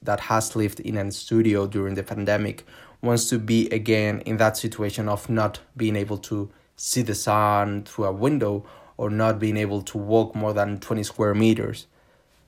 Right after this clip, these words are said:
So maybe people's gonna start to move to more rural areas or areas with less people in order to be safer in these situations.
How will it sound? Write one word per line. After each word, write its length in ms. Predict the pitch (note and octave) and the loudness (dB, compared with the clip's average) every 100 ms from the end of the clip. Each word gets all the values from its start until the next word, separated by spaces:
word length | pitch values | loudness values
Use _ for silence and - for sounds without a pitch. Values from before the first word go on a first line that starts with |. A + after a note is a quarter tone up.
| _ _ | _ _
So 600 | - - B2 A#2 A#2 - - | -12 2 6 8 6 2 -6
maybe 320 | B2 C3 B2+ A#2+ | 2 4 4 2
people's 600 | - E3 F3+ B2+ B2 A#2 | 2 0 2 0 -2 -2
gonna 220 | B2 A#2 | 0 0
start 260 | - A#2+ - | 0 -2 0
to 80 | |
move 460 | A2+ A2+ D3+ B2+ - _ _ _ - | 0 4 4 2 -6 _ _ _ -8
to 300 | - A2+ G#2+ | 2 2 4
more 280 | A#2 B2+ A2+ | 6 6 4
rural 720 | A2 C3 E3+ C3+ G#2+ G#2 - | 2 8 10 8 4 0 0
areas 600 | D3 E3 A2 G#2 G#2 A#2 - - - - | 4 6 4 2 0 -2 -12 -20 -20 -8
or 420 | A#2+ A2+ A2 A2 - | 2 6 6 4 4
areas 560 | C3+ C#3 B2 A2+ A2+ A2+ | 4 6 6 4 2 -4
with 180 | A2 | -4
less 380 | G#2+ A#2 C3+ C3 | 0 4 4 2
people 560 | - B2+ B2 G#2+ G#2+ - _ - - _ _ _ _ | -4 -4 -2 -4 -6 -10 _ -20 -20 _ _ _ _
in 160 | - B2 | 2 4
order 180 | B2 | 4
to 160 | A#2 A#2 | 2 -2
be 140 | A2 | -2
safer 480 | G#2 - C3 C3+ A2 | -2 2 2 2 -2
in 100 | G#2 | -2
these 160 | G#2+ G#2 | -2 -2
situations. 920 | A2+ - A2 B2+ C3 - A2 - - | -6 -4 2 4 2 -6 -10 -12 -14